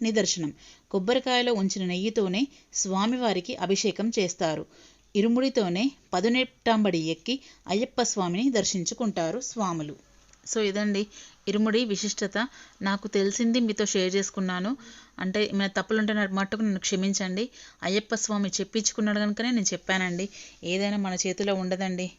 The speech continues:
మన, ఆ, కర్మానుసారం ఏదైనా జరుగుతుందండి. ఇలా మీతో షేర్ చేసుకోవడం, ఇలా ఈరోజు నేను అయ్యప్ప గురించి చర్చించి మీతో చెప్పుదామని నేను ఎప్పుడు అనుకోలేదు. అది ఇవాళ చెప్పాను. So, మన తప్పులుంటే మట్టుకు క్షమించండి.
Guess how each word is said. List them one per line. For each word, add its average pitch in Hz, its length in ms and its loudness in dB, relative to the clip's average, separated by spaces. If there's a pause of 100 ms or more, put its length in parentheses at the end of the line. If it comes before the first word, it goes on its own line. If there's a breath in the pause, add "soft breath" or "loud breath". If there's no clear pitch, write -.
(400)
మన, 180 420 -4 (640 loud breath)
ఆ, 175 480 -2
కర్మానుసారం 202 800 0
ఏదైనా 190 320 0
జరుగుతుందండి. 175 680 -2 (300 loud breath)
ఇలా 196 200 0
మీతో 196 360 0
షేర్ 190 300 0
చేసుకోవడం, 202 580 0
ఇలా 190 320 -6
ఈరోజు 208 640 2
నేను 190 340 -2
అయ్యప్ప 180 360 -2
గురించి 202 500 0 (600 loud breath)
చర్చించి 220 380 2
మీతో 202 220 0
చెప్పుదామని 202 520 0
నేను 190 100 0
ఎప్పుడు 214 260 -2
అనుకోలేదు. 208 520 2 (260 loud breath)
అది 185 160 -2
ఇవాళ 190 340 0
చెప్పాను. 196 580 0 (400 loud breath)
So, 214 100 0
మన 208 80 2
తప్పులుంటే 208 420 -2
మట్టుకు 196 360 -2
క్షమించండి. 196 680 0